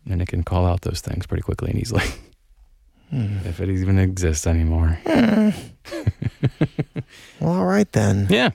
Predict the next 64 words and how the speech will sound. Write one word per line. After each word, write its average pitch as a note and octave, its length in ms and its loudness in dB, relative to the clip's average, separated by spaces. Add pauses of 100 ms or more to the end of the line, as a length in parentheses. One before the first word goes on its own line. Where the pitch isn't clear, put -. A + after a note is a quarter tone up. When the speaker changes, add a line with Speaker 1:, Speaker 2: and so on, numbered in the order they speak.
Speaker 2:
That's - 240 -10
some F3+ 200 0
kind E3+ 280 2
of C#3+ 100 4
thing. A2+ 460 0 (280)
Speaker 1:
There A2+ 140 4
was A#2 200 4
one F2 200 -2
catch, E2+ 500 -4
and F2 100 -4
it F2 140 -8
was D#2+ 120 -4
catch E2+ 280 -4
twenty-two. D#2+ 680 -2 (560)
That D2 80 -4
was D#2 80 -6
all D#2 80 -6
I E2+ 80 -6
had. - 120 -8 (360)
Speaker 2:
No, A2 220 2
it's G#2 140 -2
good. C#3 400 2
Speaker 1:
Yeah. C#4+ 220 0 (760)
Speaker 2:
So D3+ 680 2
no F3 220 4
catch D3 380 -6
twenty-two B2+ 540 0
to A#2+ 60 0
actually A#2 380 -2
getting A#2 280 2
in G#2+ 100 -4
touch - 340 -2
with - 100 -2
us. A2+ 420 0 (420)
Speaker 1:
No, A#2 240 4
Speaker 2:
You G#2 80 2
just G2 80 2
Speaker 1:
you G#2+ 60 0
Speaker 2:
get C#3 80 4
Speaker 1:
can G#2+ 80 2
Speaker 2:
in F#2 40 0
Speaker 1:
just F#2 140 -2
Speaker 2:
touch D#3+ 240 -4
with D#3 120 -2
us, F#3+ 160 2
Speaker 1:
get F#2 120 2
in D#3 60 0
Speaker 2:
and D#3 40 2
Speaker 1:
touch D#3+ 120 4
Speaker 2:
then D#3+ 80 -2
Speaker 1:
with D#3+ 80 0
Speaker 2:
you've D#2+ 100 2
Speaker 1:
us. D#2+ 100 -6
Speaker 2:
gotten E3 320 0
in E3+ 160 2
touch G#3+ 320 -4
with - 160 -8
us. - 160 -8
Speaker 1:
Yeah, F#2 220 2
there's F2 180 2
no F2+ 160 4
bureaucracy E2 1000 0
over E2 220 0
here. E2 380 2